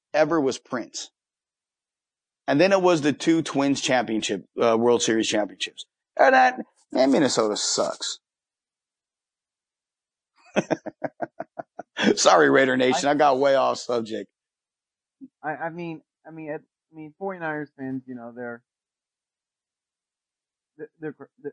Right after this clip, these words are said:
Speaker 2: they're crazy, but not as crazy as the N-, N F C North Vikings fans. <laughs> And
Speaker 1: Yeah.
Speaker 2: to, to get back, to get back on subject,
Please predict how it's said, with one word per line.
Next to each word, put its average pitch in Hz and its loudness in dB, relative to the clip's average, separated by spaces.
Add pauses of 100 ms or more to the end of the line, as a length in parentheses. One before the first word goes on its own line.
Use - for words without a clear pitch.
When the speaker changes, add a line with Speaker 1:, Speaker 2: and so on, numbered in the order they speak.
(140)
Speaker 2:
they're 185 -10
crazy, 156 -8
but 120 -14 (200)
not 117 -14
as 101 -16 (100)
crazy 98 -20
as 87 -20 (580)
the 98 -20 (1200)
N-, 127 -14 (100)
N 135 -6
F 123 -18
C 131 -10
North 123 -8 (1900)
Vikings 117 -16 (100)
fans. 95 -16
<laughs> - -20
And 143 -2
Speaker 1:
Yeah. 98 4 (260)
Speaker 2:
to, 202 -2
to - -14 (100)
get 240 -6
back, 160 -2 (180)
to 202 -10
get 220 -8
back 160 -2
on 139 -2
subject, - -12